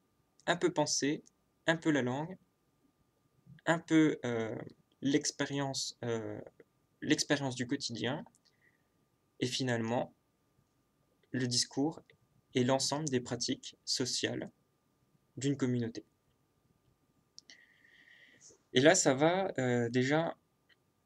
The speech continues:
s-, on fait en fait un pas en avant vers, euh, l'idée que le discours est pas seulement une structure, euh, intéressante et utile d'un point de vue scientifique. Le discours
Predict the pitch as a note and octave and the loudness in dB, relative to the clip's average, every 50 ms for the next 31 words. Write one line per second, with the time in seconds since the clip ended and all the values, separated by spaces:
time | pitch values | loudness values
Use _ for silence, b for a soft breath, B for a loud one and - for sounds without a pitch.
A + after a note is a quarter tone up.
0 | _ _ _ _ _ _ _ _ _ _ _ - - _ _ _ _ _ _ _ | _ _ _ _ _ _ _ _ _ _ _ -20 -20 _ _ _ _ _ _ _
1 | _ _ - - - - - - _ _ _ _ _ _ _ _ _ _ _ _ | _ _ -4 -2 -2 -2 -2 -6 _ _ _ _ _ _ _ _ _ _ _ _
2 | _ _ - D3 C#3+ - G3 G3 F#3+ E3 D3+ F3+ F3+ F3 - C3 C3+ B2 B2 - | _ _ -2 -2 2 4 4 4 4 6 8 8 8 8 8 6 6 6 8 8
3 | D#3 D#3 D3+ D3+ C3+ B2 A#2+ A#2 A2+ B2 B2+ C#3+ D3 B2 B2 B2 C3 C#3 C#3 - | 8 8 8 8 8 8 8 8 8 6 4 2 2 2 2 2 2 0 -2 -4
4 | C#3 - A#2+ A#2 A2+ A2 A#2+ B2+ A#2+ - C#3 D#3 - - - A#2+ A#2 A#2 A#2 A#2+ | -8 -6 -4 -4 -4 -2 -4 -4 0 0 0 0 0 -2 -4 -4 -4 -4 -4 -4
5 | B2 - - - D3+ D#3+ F3 F3 - - - B2+ B2+ B2 B2 B2 B2 A#2+ A#2+ - | -6 -6 -2 0 0 0 2 0 -2 -2 0 0 2 2 2 2 2 2 0 -2
6 | - _ _ - C#3 C#3+ C3+ - - C3 B2+ B2+ B2+ C3 C3 B2+ A#2 - - _ | -4 _ _ 0 0 2 2 0 0 0 0 0 0 0 -2 -2 -4 -6 -8 _
7 | _ _ - B2+ B2+ B2 B2 - - - C#3+ - - - - C#3 C3+ C3+ C3 B2+ | _ _ -6 -4 -4 -4 -4 -4 -2 -4 -4 -4 -4 -4 -4 -2 0 0 0 -2
8 | B2 B2 - - - A#2+ A2+ A2+ G#2+ G#2+ G#2+ G#2+ A2 A2 A2 A2 A2+ A2+ A2+ A#2 | -4 -8 -10 -8 -6 -4 -4 -4 -4 -4 -6 -6 -8 -10 -10 -12 -12 -14 -14 -16
9 | _ _ _ _ _ _ _ _ _ _ _ _ - - - _ _ - B2 B2 | _ _ _ _ _ _ _ _ _ _ _ _ -20 -20 -20 _ _ 0 0 2
10 | B2 C#3 C3 C#3 C3 - D3 D3 C#3+ - A#2+ A#2 A#2 A#2 A#2 - - C3+ C3 A2+ | 2 2 2 2 2 2 2 0 0 0 -2 -2 -2 -2 -4 -4 -2 -2 -2 -2
11 | G#2+ G#2+ - - A#2 A2 A2 A#2 A2 - B2 A#2+ - - - - - C#3+ - - | -2 -4 -4 -4 -6 -6 -4 -4 -4 -4 -4 -4 -4 -6 -4 -4 -4 -6 -6 -8
12 | - - - - b b b b b b b b b b b b b b b b | -14 -20 -20 -20 b b b b b b b b b b b b b b b b
13 | _ _ _ _ _ _ _ _ _ _ _ _ _ _ _ _ _ _ _ _ | _ _ _ _ _ _ _ _ _ _ _ _ _ _ _ _ _ _ _ _
14 | - B2 B2 A#2+ A#2+ - - - - D3+ F3+ G3 | 0 0 0 0 0 -4 -4 0 0 0 0 0